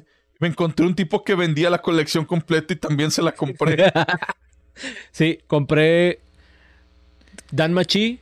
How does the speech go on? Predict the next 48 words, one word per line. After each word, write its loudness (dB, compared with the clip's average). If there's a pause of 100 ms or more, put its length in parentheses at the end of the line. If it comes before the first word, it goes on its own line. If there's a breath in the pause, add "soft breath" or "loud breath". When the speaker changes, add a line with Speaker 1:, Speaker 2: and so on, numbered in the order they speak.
(120)
Speaker 2:
para 2
los 2
que -6
ahorita 2
está 0
hecho -2
en 0
emisión, 2
de 2
la 2
novela 2
número 2 (120)
cuatro 0
a 2
la 0
once. -2 (680 soft breath)
Y -8
son 0
diecisiete -2
hasta, 0
hasta -6
este -8
momento, 0
dieciocho 0
en -4
Japón. -4 (560 soft breath)
Y 2
aparte 0
hay 4
una 4
Speaker 1:
<laughs> -
Speaker 2:
subnovela 2
que 2
es, 2 (320)
que 2
es 2
la 4
de 4
Sword 0
Oratoria, 2
de 2
otro 0
de 2
Speaker 1:
Ajá. 2
Speaker 2:
los 0
personajes. 0
Son 0
como 0